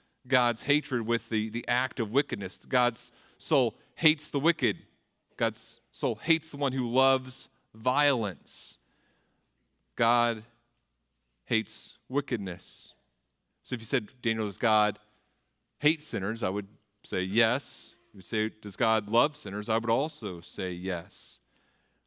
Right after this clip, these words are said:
And there's a danger that we don't emphasize his love, and that was my point last week. We, as we look in the heart of God, we don't find a,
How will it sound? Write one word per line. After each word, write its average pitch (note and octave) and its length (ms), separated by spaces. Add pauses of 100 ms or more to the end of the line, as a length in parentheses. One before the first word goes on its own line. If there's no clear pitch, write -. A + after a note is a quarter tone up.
(120)
And G#2+ 240
there's A2+ 200
a A2+ 80
danger A2+ 640
that G#2 100
we G#2 80
don't A2 200
emphasize G2 920
his A2 160
love, B2 440
and F#2+ 100
that G2+ 100
was A2 160
my G#2+ 100
point G2+ 440 (580)
last A2+ 440
week. F2+ 380 (920)
We, G#2+ 180 (640)
as - 160
we A2 60
look B2 200
in A#2+ 60
the G#2 80
heart A#2+ 240
of A2 120
God, F#2 420 (640)
we A2+ 120
don't B2+ 300
find F#2+ 500
a, F2+ 200